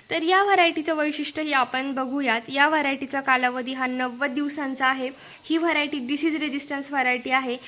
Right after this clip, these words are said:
म्हणजेच या वाणामध्ये रोगप्रतिकारक क्षमता ही जास्त प्रमाणात आहे. त्याचबरोबर वजनदार व रंगाने गडद असा हा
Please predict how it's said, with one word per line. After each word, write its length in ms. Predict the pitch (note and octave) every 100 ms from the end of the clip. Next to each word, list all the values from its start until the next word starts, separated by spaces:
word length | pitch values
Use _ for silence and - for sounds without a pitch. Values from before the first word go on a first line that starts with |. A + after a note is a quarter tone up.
| -
म्हणजेच 500 | C4+ E4 D#4+ C#4+ D4
या 180 | D4 D#4
वाणामध्ये 600 | D#4 D4 C#4+ C#4+ C#4+ C#4
रोगप्रतिकारक 680 | C4+ C#4 D4 D4 C#4+ C#4 C#4
क्षमता 360 | C#4 D4 B3+ C4
ही 120 | C4+
जास्त 320 | C#4 C#4 -
प्रमाणात 500 | C#4 C#4 B3+ B3 A#3+
आहे. 200 | B3+ B3+ - - - -
त्याचबरोबर 600 | E4 F4+ F#4 F#4+ F#4 F4+
वजनदार 560 | E4 D#4+ D#4 D4+ C#4+ C#4
व 80 | C#4
रंगाने 460 | C#4 C#4 C#4 C#4
गडद 340 | B3+ C4+ C#4+ C#4+
असा 240 | C#4+ C4+
हा 160 | B3+